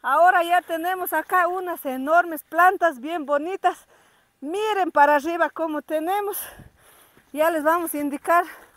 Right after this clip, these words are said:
hacia de arriba porque ya se hizo acá bien, bien bonito de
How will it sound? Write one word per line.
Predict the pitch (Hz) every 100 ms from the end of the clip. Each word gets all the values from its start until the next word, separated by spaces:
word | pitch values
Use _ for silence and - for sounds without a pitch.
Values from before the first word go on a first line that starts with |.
| - - _ -
hacia | - 220 330
de | 254 262
arriba | 254 311 392 370
porque | - 349 403 415 - 392 359 - _ - - - - _ - - -
ya | 269 320 370
se | 370 339 294
hizo | 359 381 349
acá | 302 277 339 339
bien, | 277 339 415 370
bien | 392 370
bonito | 349 349 359 349
de | 311 302